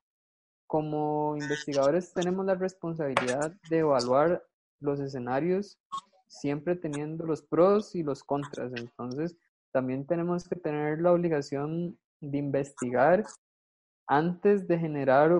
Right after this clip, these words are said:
un, un, ¿cómo se dice eso? Antes de decantarnos por un lado o el otro, nosotros tenemos que estar bien informados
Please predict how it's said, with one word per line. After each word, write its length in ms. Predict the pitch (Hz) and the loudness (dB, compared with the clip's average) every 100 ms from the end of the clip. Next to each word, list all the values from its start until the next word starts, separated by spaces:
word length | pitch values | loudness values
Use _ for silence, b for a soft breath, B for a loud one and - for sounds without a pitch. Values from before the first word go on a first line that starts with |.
| - | 2
un, 880 | 160 175 180 185 185 170 139 127 151 _ - - - _ _ - _ _ _ _ _ _ _ _ - | 0 0 0 0 0 0 -2 -8 -16 _ -16 -16 -18 _ _ -20 _ _ _ _ _ _ _ _ -4
un, 880 | 151 170 180 190 180 165 139 127 131 | 0 2 2 0 0 -2 -4 -6 -8
¿cómo 200 | 147 180 | -8 -8
se 140 | 180 | -2
dice 300 | 190 185 202 | -2 0 0
eso? 340 | 202 214 214 214 _ _ _ _ 147 | 0 0 -2 -4 _ _ _ _ -6
Antes 320 | 143 165 156 | 2 2 6
de 100 | 170 | 8
decantarnos 840 | 170 165 160 156 175 214 247 254 | 8 8 4 6 6 8 6 4
por 220 | - 196 | 8 8
un 180 | 208 220 | 8 6
lado 260 | 220 233 240 | 6 8 6
o 120 | 196 | 6
el 100 | 160 | 6
otro, 280 | 196 - 220 | 2 2 0
nosotros 400 | 165 160 208 202 | 0 -2 -2 -2
tenemos 280 | 185 196 | -2 -2
que 80 | 196 | -4
estar 240 | 180 170 170 | -2 -2 0
bien 240 | 175 190 | 0 2
informados 680 | 202 196 165 151 185 202 | 0 0 0 2 2 0